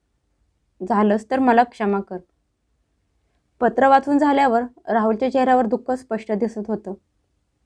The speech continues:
तो गुडघ्यावर बसून जोरजोरात रडायला लागला, पण आता पश्चाताप करण्यासाठी खूप उशीर झाला होता.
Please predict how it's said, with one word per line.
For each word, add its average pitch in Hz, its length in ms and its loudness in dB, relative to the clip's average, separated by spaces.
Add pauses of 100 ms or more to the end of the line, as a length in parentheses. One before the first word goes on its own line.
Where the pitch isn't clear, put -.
(380)
तो 240 60 2
गुडघ्यावर 233 460 4
बसून 262 300 -4
जोरजोरात 220 500 0
रडायला 190 380 0
लागला, 190 280 -2 (920)
पण 202 180 0 (480)
आता 233 200 2
पश्चाताप 254 500 0
करण्यासाठी 269 520 0
खूप 262 260 -4
उशीर 220 280 -2
झाला 214 240 0
होता. 208 320 -2